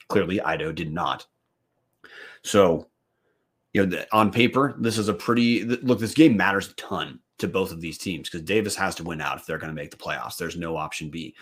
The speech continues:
Uh, for Idaho, winning out guarantees the playoffs, uh,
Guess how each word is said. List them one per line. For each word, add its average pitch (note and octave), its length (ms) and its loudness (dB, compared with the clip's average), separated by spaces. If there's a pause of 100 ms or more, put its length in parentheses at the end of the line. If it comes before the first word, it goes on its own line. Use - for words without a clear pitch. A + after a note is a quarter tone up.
(320)
Uh, - 140 -4
for - 160 0
Idaho, G2+ 320 4
winning G2 320 -2
out F#2 180 -2
guarantees F2+ 540 -4
the F2 40 -12
playoffs, F#2+ 840 -2 (100)
uh, E2+ 300 -4